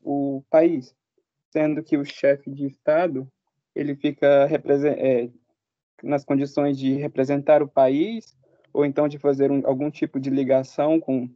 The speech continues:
com outros países, e também fica responsável pelas forças armadas de,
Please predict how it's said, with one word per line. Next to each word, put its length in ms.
com 160
outros 300
países, 580
e 80
também 300
fica 220
responsável 540
pelas 260
forças 320
armadas 680
de, 180